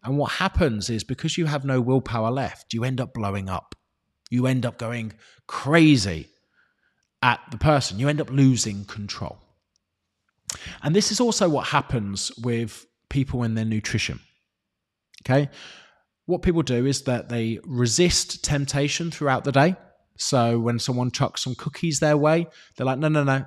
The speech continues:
I'm on a diet. I'm trying to lose weight." When everyone goes to lunch and everyone goes to Pizza Hut or they go and get some,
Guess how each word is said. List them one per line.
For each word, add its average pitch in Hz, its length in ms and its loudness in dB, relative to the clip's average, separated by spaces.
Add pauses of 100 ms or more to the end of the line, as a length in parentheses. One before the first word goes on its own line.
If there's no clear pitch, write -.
I'm 127 140 0
on 127 120 2
a - 20 -4
diet. 127 320 2 (360)
I'm 104 160 -12
trying 113 180 -4
to 110 60 0
lose 110 200 0
weight." 131 300 -2 (380)
When 139 420 2 (120)
everyone 143 260 0
goes 131 220 2
to - 120 -6
lunch - 760 -4 (460)
and 120 360 -2
everyone 120 340 -4
goes 113 200 -2
to - 80 -10
Pizza 156 340 -4
Hut 165 280 0 (120)
or 120 180 0
they 113 100 0
go 117 340 0 (260)
and 123 120 -6
get 127 200 -2
some, 117 360 -4